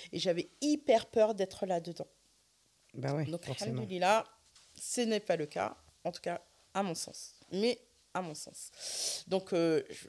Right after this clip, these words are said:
Speaker 1: voilà, je suis rassurée, j'aime, voilà, j'ai, j'ai la même émotion, forte émotion,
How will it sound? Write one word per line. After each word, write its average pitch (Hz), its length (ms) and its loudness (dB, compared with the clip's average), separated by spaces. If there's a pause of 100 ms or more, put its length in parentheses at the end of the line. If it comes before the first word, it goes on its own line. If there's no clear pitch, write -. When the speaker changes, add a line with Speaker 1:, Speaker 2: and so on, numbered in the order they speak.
(140)
Speaker 1:
voilà, 165 320 6
je - 80 -2
suis - 100 0
rassurée, 190 800 2
j'aime, 170 560 2
voilà, 165 340 4
j'ai, 156 220 -4
j'ai 165 160 0
la 165 160 4
même 220 260 2
émotion, 202 580 0
forte - 320 -6
émotion, 196 440 -4